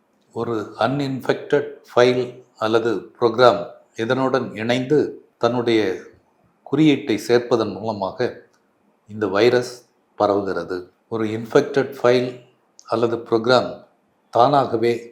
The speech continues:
செயல்பட தொடங்குகிறது. இது தனது நகல்களை தானே உருவாக்கி கம்ப்யூட்டரின் பிற கோப்புகளுக்கும் அனுப்புகிறது. ஒரு வைரஸ் பத்து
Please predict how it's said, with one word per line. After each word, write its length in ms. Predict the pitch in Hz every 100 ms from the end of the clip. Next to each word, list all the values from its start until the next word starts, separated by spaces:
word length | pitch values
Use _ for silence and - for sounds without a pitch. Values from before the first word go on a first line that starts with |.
| _ _ -
செயல்பட 380 | 123 123 120 120 107
தொடங்குகிறது. 600 | 98 98 92 90 90 101 104 _ 117
இது 120 | 117 120 120
தனது 280 | 120 123 117 95 110
நகல்களை 480 | 117 151 143 135 117 - 120
தானே 260 | 123 139 143 113
உருவாக்கி 520 | 120 120 113 - 131 95 - _ -
கம்ப்யூட்டரின் 640 | 131 131 147 147 120 107 92 - -
பிற 120 | 127 151 -
கோப்புகளுக்கும் 640 | 131 123 120 113 110 143 151 -
அனுப்புகிறது. 600 | 107 107 95 92 90 95 92 _ _ _ _
ஒரு 180 | 110 120 110
வைரஸ் 400 | 113 131 107 92 - _ _ _
பத்து 300 | 120 120 -